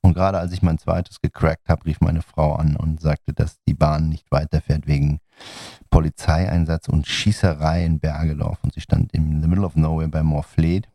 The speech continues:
und dann musste ich sie abholen. Gott sei Dank war ich erst bei einem Corona. Äh, wieder zurück habe ich die Pizzen in den Ofen geschoben und wir haben, äh, Pizza, Wein, Corona T V den Abend verbracht und es war echt schön.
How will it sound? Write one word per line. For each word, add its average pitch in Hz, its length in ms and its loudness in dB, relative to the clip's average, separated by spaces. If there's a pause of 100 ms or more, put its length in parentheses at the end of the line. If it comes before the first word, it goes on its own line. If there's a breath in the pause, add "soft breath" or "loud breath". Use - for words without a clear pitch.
(680)
und 82 520 2 (180)
dann 76 140 2
musste 82 260 0
ich 85 60 -6
sie 104 100 2
abholen. - 300 -4 (500 soft breath)
Gott 80 160 2
sei 78 60 2
Dank 78 180 2
war 78 120 -2
ich 76 60 -6
erst - 200 -10
bei - 100 2
einem 78 260 0
Corona. - 420 -2 (680)
Äh, 87 280 4
wieder 95 160 -2
zurück 117 220 -2
habe 98 100 0
ich - 60 -2
die - 80 -4
Pizzen - 260 0
in 110 80 6
den 95 100 0
Ofen 95 260 0
geschoben 95 640 0 (760)
und 82 180 4
wir 82 100 -2
haben, 82 360 0
äh, 82 480 -2
Pizza, 80 420 -2
Wein, 78 580 0 (140)
Corona 82 380 2
T - 140 -6
V - 520 -2 (960)
den 143 100 6
Abend 73 320 -2
verbracht - 400 -6
und - 180 0
es - 60 -10
war - 120 -2
echt - 180 -10
schön. - 180 0